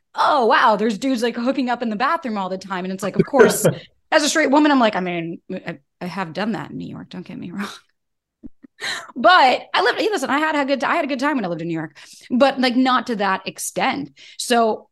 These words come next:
Speaker 1: I can understand. And I was gonna ask you, like, what,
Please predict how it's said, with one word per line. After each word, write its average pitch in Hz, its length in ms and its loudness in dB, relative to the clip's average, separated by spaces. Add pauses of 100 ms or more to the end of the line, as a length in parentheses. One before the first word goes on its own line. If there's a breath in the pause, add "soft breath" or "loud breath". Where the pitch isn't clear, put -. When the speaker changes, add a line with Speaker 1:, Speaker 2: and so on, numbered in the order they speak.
Speaker 1:
I 254 180 0
can 269 140 0
understand. 233 400 0
And 208 80 -2
I 208 60 2
was 220 100 -2
gonna 220 180 -4
ask - 300 -4
you, 214 80 -4
like, 190 200 0
what, 185 460 -2